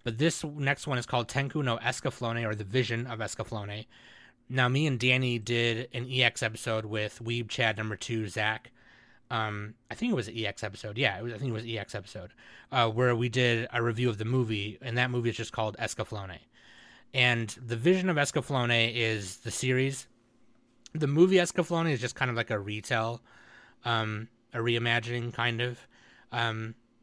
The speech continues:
the, the differences are not super stark. I mean, there is a lot of, o-, obviously the way that things p-, pan out is different than the series. Um, and I don't remember if on there I said I like the series more,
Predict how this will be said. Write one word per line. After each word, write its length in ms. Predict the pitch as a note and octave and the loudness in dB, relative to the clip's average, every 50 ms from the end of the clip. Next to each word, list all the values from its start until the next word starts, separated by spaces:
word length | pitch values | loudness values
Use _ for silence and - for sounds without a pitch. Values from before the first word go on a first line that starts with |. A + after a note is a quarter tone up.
| _ - | _ -12
the, 120 | D3 C3+ C3 C3 - | -10 -10 -8 -6 -6
the 80 | C#3+ | -4
differences 640 | B2+ C3 D#3 D3 - F3 E3 - - D#3+ D#3 D3 D3 | -2 0 0 0 0 0 -2 0 0 -2 0 2 2
are 140 | C3 B2+ | 2 2
not 260 | B2+ C3 B2 A#2+ - - | 2 2 0 -2 -4 -8
super 640 | - - - - - - F#3+ G3 F3+ - F#3+ F#3 | -12 -10 -10 -6 -2 0 0 0 0 0 -2 -2
stark. 540 | - - - - F#3+ F#3+ G3 G#3 G#3 - - | -2 -4 -4 -2 0 0 0 -2 -4 -6 -6
I 40 | D3+ | -4
mean, 140 | C3 B2+ B2 | -2 -2 0
there 180 | B2+ B2 B2+ | 0 0 2
is 220 | B2+ C3 C3 B2+ - | 2 0 -2 -2 -4
a 60 | B2 | -6
lot 280 | G#2+ G#2 A2 G#2+ A2+ A#2 | -4 0 2 2 2 0
of, 220 | A2+ A#2 - - - - - _ _ _ _ _ _ _ _ _ - | -2 -6 -8 -14 -18 -20 -20 _ _ _ _ _ _ _ _ _ 0
o-, 140 | C#3+ D#3 C#3+ | 0 2 6
obviously 360 | D#3 E3+ F3 E3+ D#3 - E3 C#3+ | 8 8 8 8 6 2 2 0
the 100 | C#3 C3+ | 2 4
way 220 | C3+ C3 B2+ A#2+ | 4 4 4 4
that 300 | G#2+ B2+ B2 A#2+ - - | 2 -2 -4 -4 -2 0
things 320 | - B2+ B2 A#2+ A2 G#2 A#2+ A#2+ - - | 2 2 2 2 -2 -4 -8 -12 -14 -16
p-, 140 | - - C#3 - - | -14 -14 -16 -14 -8
pan 240 | - - C#3+ A#2 A2 | -4 0 0 2 4
out 300 | A2+ A2+ G#2+ G2+ F#2+ - - | 6 6 4 4 2 -4 -10
is 160 | A#2+ G#2+ G2+ | -10 -8 -6
different 440 | - A#2+ - - A2 G2 F#2+ F#2 G#2+ | -4 -4 -4 -4 -4 -6 -8 -10 -10
than 120 | A2 G#2 | -10 -10
the 60 | G#2 | -8
series. 500 | G2+ - A2+ G2+ G2+ G2 F#2 F#2 - - - - - - - - - - - - - | -10 -10 -10 -10 -10 -10 -12 -12 -14 -16 -18 -20 -20 -20 -20 -20 -20 -20 -20 -10 -4
Um, 380 | A#2 A2+ A2 G#2 G#2 G2+ G2 - _ _ _ _ - - _ - | -2 0 0 0 -2 -6 -8 -12 _ _ _ _ -20 -20 _ -6
and 120 | - D3 D3 | -2 0 0
I 80 | D3+ | 2
don't 280 | C#3 B2+ D#3+ F3+ A3+ A3+ | 2 2 2 2 2 2
remember 380 | A3+ F3+ D#3 D3+ D3+ D3 D3 | 2 2 2 2 2 0 0
if 120 | C#3 - - - | -2 -2 -2 -2
on 220 | B2 B2+ C3 C3 | 0 0 0 0
there 120 | C#3+ C3 | 0 0
I 100 | A#2+ A2 | 0 -2
said 200 | - - C3 A#2 | -2 -4 -4 -6
I 60 | G#2+ G#2 | -6 -6
like 200 | G#2 G#2+ A2+ - | -8 -10 -8 -8
the 100 | A2+ - | -8 -10
series 360 | - - A2+ A2 G#2 F#2 G2+ | -8 -6 -6 -6 -6 -8 -8
more, 340 | G#2+ G#2+ G#2+ A2 B2+ D3 | -8 -6 -6 -6 -8 -10